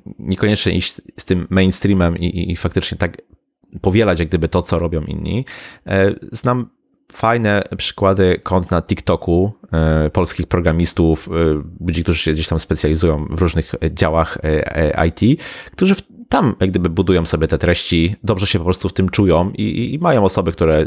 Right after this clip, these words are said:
z nimi tam dyskutują, które oglądają te filmy i tak dalej. Więc jak gdyby znalezienie dla siebie odpowiadającego najlepiej, e, medium jest,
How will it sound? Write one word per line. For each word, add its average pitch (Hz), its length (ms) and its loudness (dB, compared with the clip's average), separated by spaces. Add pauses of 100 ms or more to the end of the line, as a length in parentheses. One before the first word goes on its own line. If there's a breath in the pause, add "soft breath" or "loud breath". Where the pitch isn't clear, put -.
(120)
z - 160 -8
nimi 82 140 2
tam 73 160 -4
dyskutują, 80 580 0
które 73 280 0 (380)
oglądają 80 720 0
te 85 100 -2
filmy 80 340 -2
i 78 40 -2
tak 80 120 -2
dalej. 78 220 0
Więc 113 140 0 (340 loud breath)
jak - 100 -16
gdyby 135 200 0
znalezienie 131 760 2 (800 loud breath)
dla 98 200 0
siebie 113 440 2
odpowiadającego 90 1300 0 (140)
najlepiej, 85 600 0
e, 78 260 -4
medium 92 440 -2
jest, 98 380 -2